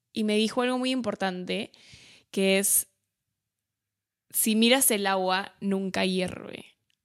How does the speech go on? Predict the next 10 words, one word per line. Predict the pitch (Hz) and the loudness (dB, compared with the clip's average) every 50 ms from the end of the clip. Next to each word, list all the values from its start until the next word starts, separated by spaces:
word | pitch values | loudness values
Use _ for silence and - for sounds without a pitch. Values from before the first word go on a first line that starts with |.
| _ - - - - | _ -18 -18 -8 -4
Qué | - 247 | -4 -2
fuerte, | - - 247 214 196 - - - | 0 0 0 0 0 -4 -8 -10
¿no? | - - - - - - - _ _ - | -8 -8 -10 -10 -12 -16 -20 _ _ -6
O | - 202 | -2 0
sea, | 196 - 208 202 196 202 - - - - - - _ _ _ - - _ _ _ | 2 4 6 6 6 6 4 2 -2 -6 -20 -20 _ _ _ -20 -20 _ _ _
¿y | - 226 | -4 -2
qué | 202 254 | 0 0
quiere | 240 - 294 330 | 0 0 0 2
decir | 320 285 - 269 247 226 | 2 2 2 2 2 2
esto? | 214 214 - - - - 180 175 - - | 0 0 -2 -8 -10 -12 -14 -16 -16 -20